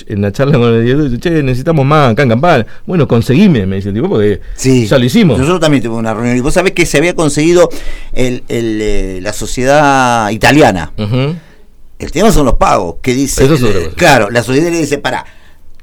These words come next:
Speaker 2: ellos estaban habilitados". Dice, "¿Cómo hacemos? Nosotros después tardamos sesenta días para cobrar".
Speaker 1: Ujú.
Speaker 2: ¿Y de dónde sale la guita para pagarle?
Speaker 1: Pero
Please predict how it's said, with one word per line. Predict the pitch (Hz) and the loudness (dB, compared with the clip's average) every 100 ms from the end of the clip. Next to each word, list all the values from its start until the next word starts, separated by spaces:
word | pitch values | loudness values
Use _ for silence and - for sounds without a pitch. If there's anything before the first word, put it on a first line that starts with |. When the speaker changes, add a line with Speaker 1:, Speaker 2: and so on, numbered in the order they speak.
| - - | -18 -14
Speaker 2:
ellos | 90 | -10
estaban | 151 180 185 | -2 2 2
habilitados". | 139 117 104 95 92 | 0 -4 -6 -8 -8
Dice, | 92 113 | -8 -10
"¿Cómo | - 214 233 | -4 -4 -2
hacemos? | 208 - 156 120 | -4 0 -2 -2
Nosotros | 113 123 190 190 180 - - - - - | -6 -6 -4 -4 -6 -14 -20 -20 -20 -20
después | - - - | -16 -2 -2
tardamos | 175 143 170 151 | 0 0 -2 -2
sesenta | 113 - 170 170 | -6 -6 -4 -2
días | 165 160 | 0 0
para | 92 80 | -2 -8
cobrar". | 82 80 73 - | -10 -12 -12 -12
Speaker 1:
Ujú. | 85 | -10
Speaker 2:
¿Y | 107 92 | -8 -6
de | 120 | -6
dónde | 233 | -6
sale | - 98 78 | -8 -10 -10
la | 78 | -14
guita | 76 - | -16 -16
para | 78 78 | -14 -14
pagarle? | 90 87 71 - - | -12 -12 -12 -16 -14
Speaker 1:
Pero | - 123 123 120 | -8 -4 -4 -6